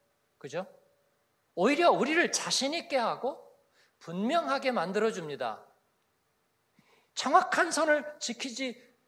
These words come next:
못했을 수 있지만 이 정확하다는 것이 나를 죄의식을 주는 것만이 아니고 바로 그것 때문에 아하, 바르게 서야 되는 것을 알게 되었다는 안도감을 주고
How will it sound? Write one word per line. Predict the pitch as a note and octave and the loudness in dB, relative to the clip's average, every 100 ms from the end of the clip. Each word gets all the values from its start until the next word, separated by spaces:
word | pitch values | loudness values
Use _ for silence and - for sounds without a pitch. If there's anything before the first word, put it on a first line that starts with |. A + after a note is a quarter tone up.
| _ | _
못했을 | - D3+ F3 C#4+ C4 D4 | -14 -10 -6 -4 -2 -4
수 | C#4+ | 0
있지만 | B3+ - G3+ F#3+ B3 - - - _ | 0 2 4 4 4 -2 -16 -20 _
이 | G#3+ | -6
정확하다는 | - F#3+ A#3+ A#3+ C4 A#3+ A3+ | 2 6 6 6 6 6 6
것이 | G#3 A3 | 2 2
나를 | F#3 G3+ G#3 | 4 4 4
죄의식을 | - C#3 D3+ C#4 D#4 D#4+ C#4+ A#3+ | 0 0 4 6 6 4 0 -4
주는 | G3 G3 | -4 -2
것만이 | F#3+ F3 D#3 E3+ F#3 | -2 -2 -4 -4 -4
아니고 | C3+ A3 G#3 G2 - - - _ _ _ - | -2 -2 0 -2 -6 -20 -20 _ _ _ -2
바로 | A3 B3+ B3 | 2 4 4
그것 | F#3 F3+ A3+ | 4 2 4
때문에 | A3+ F#3 F#3 G3 G3 - - - | 2 0 2 2 2 -2 -12 -8
아하, | C#3 D3+ C#3 - - - _ | -4 0 0 -2 -12 -20 _
바르게 | - D#3 D#3 C#3 | -8 -6 -4 -6
서야 | - C#4 D#4+ | -6 -6 -6
되는 | D4+ C4+ A#3+ | -4 -4 -2
것을 | A3+ B3 A#3 - - - | -2 -2 -4 -6 -18 -10
알게 | D#3 F#3 B3+ | -8 -4 -4
되었다는 | A#3 A3 G#3+ G3+ G3+ | -2 -2 -4 -6 -6
안도감을 | C#3 D#3+ E3 D#3+ D3+ | -8 -6 -6 -6 -8
주고 | F3 D3 - | -10 -12 -12